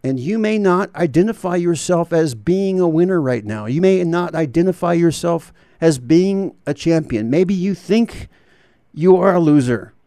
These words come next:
Maybe that's your belief right now. But the message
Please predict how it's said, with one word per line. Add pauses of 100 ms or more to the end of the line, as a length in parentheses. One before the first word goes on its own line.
(920)
Maybe
that's
your
belief
right
now. (1160)
But
the
message